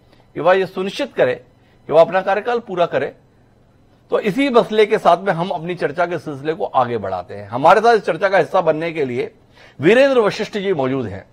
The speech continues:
ऑल इंडिया कांग्रेस कमेटी के राष्ट्रीय सचिव हैं, वो हमारे साथ जुड़ चुके हैं। हमारे साथ डॉक्टर अजय त्रिवेदी जी हैं, राजस्थान कांग्रेस के प्रवक्ता हैं, उस राजस्थान के संदर्भ में जिसके संदर्भ में यह माना जा रहा है कि अब भाजपा का अगला निशाना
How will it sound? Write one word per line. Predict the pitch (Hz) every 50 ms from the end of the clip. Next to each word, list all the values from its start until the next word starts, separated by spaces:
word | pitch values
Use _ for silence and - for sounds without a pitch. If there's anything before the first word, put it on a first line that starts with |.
| _ -
ऑल | 139 147 160
इंडिया | 175 180 185 185 175
कांग्रेस | 170 156 143 147 156 -
कमेटी | - 135 135 139 147 147 156 143
के | 143 135 127 117
राष्ट्रीय | 117 120 - - 143 123
सचिव | 113 - - 127 185 190 175
हैं, | - - - _ _ _ _ _ _ _
वो | 226 208
हमारे | 165 160 143 135 127 123 120
साथ | - 127 117
जुड़ | 98 101 104 95 104
चुके | 101 98 95 - -
हैं। | 87 90 - _ _ _ _ _ _ _ _ - - - _ -
हमारे | 147 165 214 254 254
साथ | 277 269
डॉक्टर | 208 214 208 - 254
अजय | 233 226 185 208 233
त्रिवेदी | 214 208 185 175 165 151 143 139
जी | 123 117 104
हैं, | 95 90 87 - _ - 107
राजस्थान | 131 156 180 175 - - - 185 202 330 320 - - - _
कांग्रेस | 156 165 170 175 190 196 175 -
के | 185 156
प्रवक्ता | - - 151 156 175 170 - - 185
हैं, | 185 202 208
उस | 196 - 214 233 240
राजस्थान | 208 185 165 151 - - 151 156 156
के | 165
संदर्भ | - 151 139 135 139 151
में | 185 202 - - _ _ _ _ _ _ _ -
जिसके | 143 160 - - 214
संदर्भ | 175 185 175 180 180
में | 196 196
यह | 190 170
माना | 139 123 131 147 185 226 175
जा | 185 160
रहा | 143 131 113
है | 127 135 - - _ _ _ _ _ _ _ -
कि | 165
अब | 165 165 175 135 110
भाजपा | 110 127 156 170 185 190 202 196
का | 190 202
अगला | - - 165 170 170 196 220 214
निशाना | 202 180 - - 160 147 131 98 85